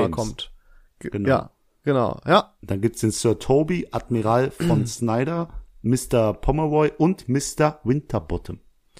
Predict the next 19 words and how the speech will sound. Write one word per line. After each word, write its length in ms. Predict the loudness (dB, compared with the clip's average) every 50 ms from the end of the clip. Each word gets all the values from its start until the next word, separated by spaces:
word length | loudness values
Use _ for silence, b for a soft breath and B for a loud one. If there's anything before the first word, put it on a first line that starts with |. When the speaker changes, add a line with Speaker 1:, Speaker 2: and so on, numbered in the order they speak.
| b b b b b b b
Speaker 2:
Ja, 160 | 6 6 8
genau. 240 | 8 8 8 8 6
Und 80 | 6 4
ich 80 | 2 2
meinte 320 | 4 4 4 4 2 2
den 360 | 2 2 2 2 2 0 -2
Sir 360 | -2 2 4 4 6 6 6 6
Admiral 640 | 4 2 2 0 2 4 6 6 6 6 6 4
General 880 | 2 2 2 4 2 2 4 4 4 6 6 6 4 4 2 2 0 0
Bums. 480 | 2 2 2 2 0 -4 -8 -10 -10 _ _ _ _ _ _ _ _ _ _ _ _ _ _ -20 -20 _ _ _ _ -14
Speaker 1:
Ja, 180 | -12 -12 -10 -8
eigentlich 280 | -4 -2 -2 -2 -2
ist 140 | -4 -4 -4
das 120 | -4 -2 0
Allgemeinwissen. 640 | -2 -2 0 0 0 0 0 0 0 -2 -4 -2 -2
Okay, 480 | -2 0 2 2 2 2 2 0 -6 -2
machen 280 | 2 2 4 4 4 4
wir, 120 | 4 4 2
machen 160 | 2 -2